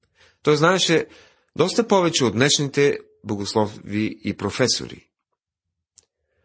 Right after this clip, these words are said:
Когато изкушаваше Господ Исус в пустинята,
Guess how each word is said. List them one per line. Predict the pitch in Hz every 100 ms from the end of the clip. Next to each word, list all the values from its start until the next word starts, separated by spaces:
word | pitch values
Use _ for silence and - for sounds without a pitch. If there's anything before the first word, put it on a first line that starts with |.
| _ _
Когато | 160 180 180
изкушаваше | 147 135 143 151 143 - 127 -
Господ | 110 127 135 -
Исус | 101 95 131
в | 113 98 -
пустинята, | 85 - 165 101 110 139